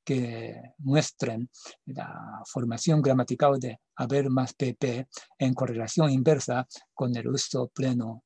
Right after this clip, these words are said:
de haber sin P P. El cambio lingüístico se supone que aparece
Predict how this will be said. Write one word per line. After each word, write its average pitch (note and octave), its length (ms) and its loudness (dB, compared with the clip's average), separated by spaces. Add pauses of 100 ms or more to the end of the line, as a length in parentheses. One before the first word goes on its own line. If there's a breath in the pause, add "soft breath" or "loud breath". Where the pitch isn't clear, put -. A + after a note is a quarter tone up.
(120)
de A#2+ 100 -8
haber A#2+ 340 -4 (160)
sin B2+ 540 -2
P G#2 240 -8
P. - 180 -16 (800 soft breath)
El D3+ 160 6
cambio G3+ 320 6
lingüístico B2+ 680 0 (120)
se C#3+ 220 0
supone C#3 640 0
que C#3+ 80 -2
aparece B2+ 500 0